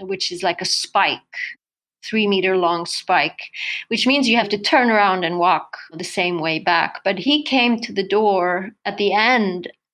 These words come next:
and he had such a big shock seeing his friends outside 'cause he thought that he was, you know, at the other end of the building.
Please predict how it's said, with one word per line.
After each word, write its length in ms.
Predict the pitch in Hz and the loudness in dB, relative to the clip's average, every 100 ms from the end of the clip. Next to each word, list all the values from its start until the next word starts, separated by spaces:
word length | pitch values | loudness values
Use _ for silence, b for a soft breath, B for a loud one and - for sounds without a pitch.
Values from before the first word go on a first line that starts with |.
| - | -4
and 200 | 202 202 | -2 0
he 240 | 214 240 | 0 0
had 200 | 254 254 | 2 2
such 460 | - - 277 277 262 | 0 -2 2 2 0
a 40 | |
big 240 | 202 208 196 | 0 0 2
shock 480 | - 254 247 190 - | 0 4 4 2 -4
seeing 340 | - 214 196 | -4 -2 -2
his 180 | 180 185 | -6 -8
friends 480 | - 214 226 240 196 | -8 -2 0 0 0
outside 540 | 180 175 170 165 170 | -2 -2 -4 -6 -6
'cause 180 | - 185 | -12 -12
he 380 | 185 247 294 - | -2 0 0 2
thought 300 | 208 160 160 B B B B B - | 2 2 0 B B B B B -12
that 100 | 185 | -8
he 260 | 165 202 | -2 -2
was, 460 | 185 190 185 - - _ _ _ _ - | 0 0 -2 -8 -18 _ _ _ _ -8
you 120 | 202 | -4
know, 140 | 175 | 0
at 160 | 170 170 | 2 2
the 80 | 202 | 4
other 480 | 196 226 208 196 190 | 4 4 4 2 0
end 260 | 190 196 | 0 0
of 120 | 185 175 | -2 -4
the 80 | |
building. 600 | 185 208 202 185 - - | 0 2 2 0 -6 -10